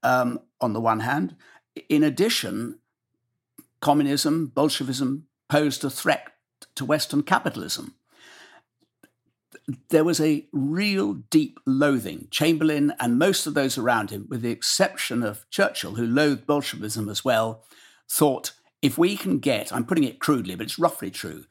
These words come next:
"if we can get the Russians, the Soviets, into conflict with the Germans, we will be spared having to, uh, fight quite so hard to protect our interests, our imperial interests in,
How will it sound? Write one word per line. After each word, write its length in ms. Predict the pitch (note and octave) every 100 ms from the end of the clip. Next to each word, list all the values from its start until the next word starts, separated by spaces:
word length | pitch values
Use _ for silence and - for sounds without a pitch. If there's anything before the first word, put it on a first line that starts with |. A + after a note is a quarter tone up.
| - - _
"if 160 | C#3+ C3+
we 160 | F3+
can 200 | G#3 F3
get 280 | E3 D#3 -
the 120 | C3
Russians, 800 | B2 F#3 - G2+ F#2+ - - - _ _ _ _ - - -
the 80 |
Soviets, 640 | E3 F3+ - F#2+ A2+ - - _ _ _
into 200 | D#3 C3
conflict 500 | - E3+ C#3+ B2+ -
with 80 | A#2
the 100 | G#2+
Germans, 720 | G2+ E3 A2 E2 F#2 - - _ _ _ -
we 260 | C#3 F3
will 160 | F#3 D#3
be 140 | C3+
spared 760 | A2+ - - C#3 A#2 G#2+ B2 - _ _
having 400 | - C#3 C3+ C#3
to, 540 | - C3 B2+ B2+ B2 A#2+ - -
uh, 480 | B2 A#2+ A#2 A#2 - - -
fight 440 | - C3+ - -
quite 240 | - E3+ -
so 240 | B2+ A2+
hard 340 | A#2 A2 G#2+
to 80 | -
protect 400 | - A2+ C3 - - B2
our 240 | C3 A#2
interests, 480 | A2 G#2 G2+ G#2 -
our 180 | A#2+ A2+
imperial 480 | G#2+ C#3+ B2 G#2
interests 560 | G#2+ - G#2 G2 - -
in, 340 | - G2+ G2+